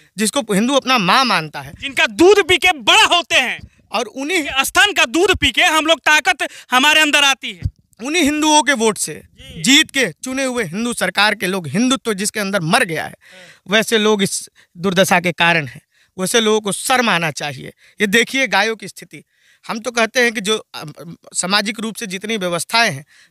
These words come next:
Speaker 1: जो लोग अपने से प्रयास करते हैं, वो एक निमित्त मात्र है। सरकार की जिम्मेदारी है। अब कब्रिस्तान घेरवाते हो तो गौशाला कौन घेरवाएगा? ऊपर से सरकार, इसी सरकार के नाक तले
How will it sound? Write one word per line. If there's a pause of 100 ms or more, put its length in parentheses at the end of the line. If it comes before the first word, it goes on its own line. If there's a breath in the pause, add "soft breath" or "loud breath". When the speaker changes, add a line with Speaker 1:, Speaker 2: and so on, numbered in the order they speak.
Speaker 1:
जो
लोग
अपने
से
प्रयास
करते
हैं,
वो (100)
एक
निमित्त
मात्र
है। (500 soft breath)
सरकार
की
जिम्मेदारी
है। (200)
अब
कब्रिस्तान
घेरवाते
हो
तो
गौशाला
कौन
घेरवाएगा? (420 soft breath)
ऊपर
से (240)
सरकार,
इसी
सरकार
के
नाक (100)
तले